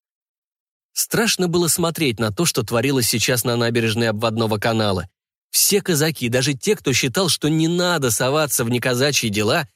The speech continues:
готовы были порвать в клочья голыми руками Свердлова и Троцкого. В казачьи казармы им дорога теперь была навек заказана.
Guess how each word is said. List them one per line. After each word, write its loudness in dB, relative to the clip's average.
готовы 2
были 0
порвать -2
в -10
клочья 0
голыми 0
руками 0
Свердлова 0
и 2
Троцкого. -2
В -20
казачьи 0
казармы 0
им 0
дорога 2
теперь 0
была 0
навек 0
заказана. -2